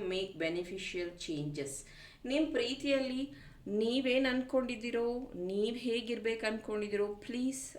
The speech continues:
ಅದನ್ನೇ ಕಂಟಿನ್ಯೂ ಮಾಡಿ. ಬೇರೆಯವರ ಹತ್ರ ನಿಮ್ ಪ್ರೀತಿನ ಡಿಸ್ಕಸ್ ಮಾಡೋದು, ಅವ್ರ ಹತ್ರ ನೀವು ಗೈಡೆನ್ಸ್ ತಗೊಳ್ಳೋದು, ಅವ್ರು ಮತ್ತೆ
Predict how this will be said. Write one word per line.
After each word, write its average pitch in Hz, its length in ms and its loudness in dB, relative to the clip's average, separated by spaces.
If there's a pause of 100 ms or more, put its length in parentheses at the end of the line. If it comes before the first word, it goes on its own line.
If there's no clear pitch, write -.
ಅದನ್ನೇ 214 380 2
ಕಂಟಿನ್ಯೂ 175 600 -2
ಮಾಡಿ. 139 500 -6 (640)
ಬೇರೆಯವರ 202 760 6
ಹತ್ರ 196 260 2
ನಿಮ್ 202 220 0
ಪ್ರೀತಿನ 185 380 -4 (140)
ಡಿಸ್ಕಸ್ 208 500 -2
ಮಾಡೋದು, 214 540 0 (460)
ಅವ್ರ 202 360 6
ಹತ್ರ 247 280 -2
ನೀವು 226 180 -4
ಗೈಡೆನ್ಸ್ 208 440 2
ತಗೊಳ್ಳೋದು, 202 540 2
ಅವ್ರು 233 300 4
ಮತ್ತೆ 277 440 4